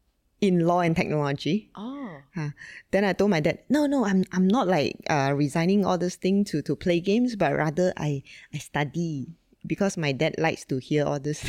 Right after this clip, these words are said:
Speaker 1: <laughs> all this, like, <laughs> studying and all this, like, um, so yeah, that's how I sort of, like, uh, escape. And I went to the U S. So then I, um, study, uh,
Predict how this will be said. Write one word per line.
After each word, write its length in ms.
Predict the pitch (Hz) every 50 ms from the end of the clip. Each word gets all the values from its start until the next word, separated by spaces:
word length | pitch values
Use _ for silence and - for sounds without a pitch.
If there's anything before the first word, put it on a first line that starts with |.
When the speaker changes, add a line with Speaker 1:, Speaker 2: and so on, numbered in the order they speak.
| - 359 339 226 214 - -
Speaker 1:
<laughs> 280 | - - 370 - - -
all 140 | - 226 226
this, 280 | 165 196 196 185 -
like, 460 | - 175 160 - 202 - - - - - - -
<laughs> 100 | - -
studying 720 | - - - - 120 127 151 147 160 165 160 160 165 160
and 120 | 151 151 151
all 140 | 151 156 156
this, 300 | 156 165 165 160 160 160
like, 260 | 151 147 - - _ - - - - - - _ _ _ _ -
um, 320 | - 165 165 165 165 170 165
so 480 | - - - 226 208 208 202 190 185 - -
yeah, 320 | - 302 339 254 208 208 233 - _
that's 240 | - 208 214 208 -
how 200 | - 214 202 208
I 320 | 190 170 160 156 151 151
sort 200 | 143 - - 170
of, 240 | 190 175 170 170 -
like, 260 | 156 147 139 - - _ _ _ - -
uh, 200 | - - 71 - - -
escape. 580 | - 143 - - - 156 156 160 202 - - _ _ _ _ _ _ _ _ _ _ _ -
And 200 | - 151 151 147
I 160 | 143 147 147
went 260 | 143 156 165 190 202 - -
to 240 | - 175 156 151 151
the 100 | 143 139 131 135 135
U 60 | 143
S. 420 | 147 156 196 240 - - - - _ _ _ _ _ _ _ _ _ _ _ _ _ _ _ - _ _ _
So 280 | - - - - 151 151
then 280 | 143 156 160 160 160
I, 240 | 156 147 139 131 135 - - -
um, 260 | - 143 135 131 131
study, 640 | 131 - - - 156 147 143 147 147 147 147 143 -
uh, 200 | - 147 139 135